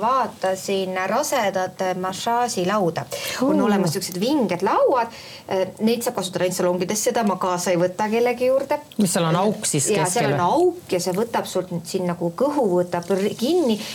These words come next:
Speaker 1: ja kui naised unistavad olla kõhul ja ra-, ra-, rasedana, siis
Speaker 2: Rasedana.
Speaker 1: seal nad saavad teha.
Speaker 2: Nii.
Speaker 1: Ja see oli prototüüp.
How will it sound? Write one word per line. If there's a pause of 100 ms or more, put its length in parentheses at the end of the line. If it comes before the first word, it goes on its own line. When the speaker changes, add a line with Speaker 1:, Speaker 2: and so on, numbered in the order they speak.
(120)
Speaker 1:
ja
kui
naised
unistavad
olla
kõhul
ja
ra-,
ra-, (240)
rasedana,
siis
Speaker 2:
Rasedana.
Speaker 1:
seal
nad
saavad
teha. (400)
Speaker 2:
Nii.
Speaker 1:
Ja
see
oli
prototüüp.